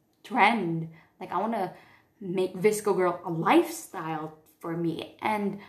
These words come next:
I was just so amazed by it that I was actually serious in this aesthetic. I remember, wait, I remember buying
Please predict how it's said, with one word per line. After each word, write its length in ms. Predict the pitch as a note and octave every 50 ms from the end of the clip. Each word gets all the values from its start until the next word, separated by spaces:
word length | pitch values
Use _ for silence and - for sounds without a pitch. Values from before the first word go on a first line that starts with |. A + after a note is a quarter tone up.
| - _ _ _ _ _ _ _ _ _ _ - - - -
I 60 | A3
was 160 | G3+ G#3+ G#3 -
just 200 | A3+ A3 - -
so 100 | A3 G3+
amazed 360 | F#3+ F#3+ F#3 G3 G#3 G3 F3
by 160 | G3+ F#3+ F3+
it 200 | F3 G3 A3+ A3+
that 240 | A3+ A3+ A3+ - -
I 100 | F#3+ F#3+
was 180 | G3 G3 - - -
actually 640 | F#3+ F#3 - - - G#3+ G#3 G#3 G#3+ G#3+ G#3 G#3 - - _ _ _ _ _
serious 720 | - - - - - A3+ A3 G#3+ G#3 G3 F3+ F3 E3+ - -
in 140 | - F3+ F3+
this 180 | F3+ F3 -
aesthetic. 760 | - - - - - - E3+ E3 E3 - E3+ D#3+ D#3+ D#3+ - - -
I 340 | - F#3+ F#3 F3+ E3+ F3 F3+
remember, 720 | F3+ F3+ F3+ F3+ F3+ E3 F3 F3 E3+ E3+ E3+ E3 D#3+ - - - - - - - _ _ _ _ _ _ _ _ _ _ _ _ _ _ _ _ _ _ _ _ _ _ _ -
wait, 420 | F3+ E3+ F#3+ G3 G3+ G3 G3 - -
I 80 | G3+
remember 340 | G#3 G#3 G#3 G3+ G3 G3 F#3
buying 800 | E3+ E3 E3 E3+ F3+ F3+ F3 F3 F3 F3 F3 E3+ F3 E3+ E3+ E3+